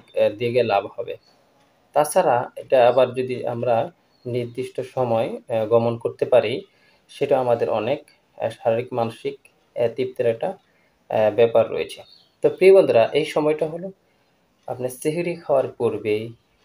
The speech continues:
এবং কি minimum আপনার সেহরি শেষ হয় চারটা, আহ,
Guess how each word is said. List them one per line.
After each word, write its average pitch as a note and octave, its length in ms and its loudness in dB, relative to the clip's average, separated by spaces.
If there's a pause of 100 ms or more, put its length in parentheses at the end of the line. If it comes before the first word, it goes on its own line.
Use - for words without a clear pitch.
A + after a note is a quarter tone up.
(720)
এবং A#2+ 260 -4
কি A#2+ 120 -6
minimum C#3 840 -2 (220)
আপনার A#2+ 340 -2
সেহরি C#3 340 -4
শেষ D3 320 -4
হয় C#3+ 200 2 (180)
চারটা, A#2 440 4 (1000)
আহ, G2+ 540 0